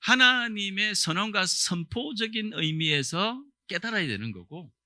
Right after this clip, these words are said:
그리고 그 죄에 대한 용서에 대한 것도 하나님에 의해서 일어나는 것이므로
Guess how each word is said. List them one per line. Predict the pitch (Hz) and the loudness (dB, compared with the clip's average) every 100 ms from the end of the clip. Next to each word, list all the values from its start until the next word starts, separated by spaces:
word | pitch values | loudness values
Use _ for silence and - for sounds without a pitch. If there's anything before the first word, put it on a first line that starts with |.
| _ _ _ _ _ _ _ | _ _ _ _ _ _ _
그리고 | - 208 208 | -4 0 -2
그 | - 254 269 254 | 0 -2 -2 -2
죄에 | - 170 196 | 0 2 2
대한 | 185 165 170 165 | 2 0 -2 -2
용서에 | 165 214 254 254 - 170 151 139 127 117 - - 151 185 | 2 4 4 4 2 0 -4 -4 -6 -6 -10 2 6 6
대한 | 113 104 151 147 | 4 0 -2 -4
것도 | 117 - 202 294 - _ _ _ _ _ _ | -10 -8 -6 -6 -10 _ _ _ _ _ _
하나님에 | - 233 233 220 208 196 196 180 170 180 233 - | -6 -2 2 2 2 0 -2 -6 -4 2 2 2
의해서 | 127 175 254 202 143 - _ _ _ | 4 6 6 4 0 -6 _ _ _
일어나는 | - 196 143 113 110 110 | -2 -2 -2 -4 -4 -6
것이므로 | 98 - 110 95 95 123 202 262 | -6 -6 -6 -10 -10 -4 -2 -2